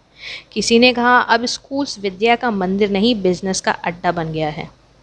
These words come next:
किसी ने कहा वैसे तो टीचर्स बच्चों को फ़ोन देने से मना करते हैं और अब टीचर्स खुद कह रहे हैं कि मोबाइल लेकर अपने बच्चों को पढ़ाइए।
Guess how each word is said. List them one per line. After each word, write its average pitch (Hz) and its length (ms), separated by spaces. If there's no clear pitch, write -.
किसी 254 240
ने 269 120
कहा 269 260
वैसे 202 440
तो 269 140
टीचर्स 254 420
बच्चों 196 400
को 226 100
फ़ोन 226 320
देने 226 160
से 226 120
मना 170 260
करते 175 280
हैं 175 240
और 262 80
अब 269 280
टीचर्स 285 340
खुद 185 220
कह 208 200
रहे 202 180
हैं 202 180
कि 285 120
मोबाइल 214 460
लेकर 208 480
अपने 226 340
बच्चों 196 340
को 180 140
पढ़ाइए। 180 460